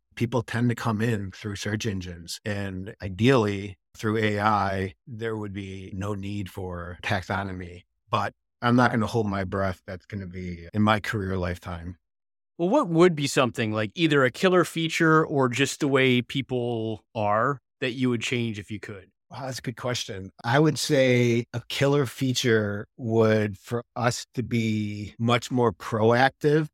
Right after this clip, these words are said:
Speaker 1: than reactive on community. It seems as if a, everyone should be able to do something like this, but it's not that easy, right?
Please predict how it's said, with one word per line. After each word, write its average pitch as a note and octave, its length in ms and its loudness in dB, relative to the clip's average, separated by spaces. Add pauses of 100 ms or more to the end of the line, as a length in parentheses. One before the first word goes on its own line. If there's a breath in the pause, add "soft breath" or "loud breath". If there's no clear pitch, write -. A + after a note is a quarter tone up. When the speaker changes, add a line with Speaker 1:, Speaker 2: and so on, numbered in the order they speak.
(160)
Speaker 1:
than A2+ 340 2
reactive F#2+ 720 -4 (280)
on G2 180 -2
community. F#2 720 -12 (340)
It A#2 140 -4
seems A#2+ 360 2
as A2 140 -2
if G#2+ 160 -6
a, G2 420 -6 (220)
everyone G#3 260 4
should A2 140 2
be A2+ 60 4
able G2+ 140 2
to G2 60 -4
do F2+ 60 -2
something F#2+ 300 -6
like E2+ 160 -14
this, E2+ 380 -14
but G2 280 -8 (120)
it's A2+ 180 -14
not A2+ 220 0
that G#2+ 180 0
easy, F#2+ 540 -14 (180)
right? F#2+ 360 -10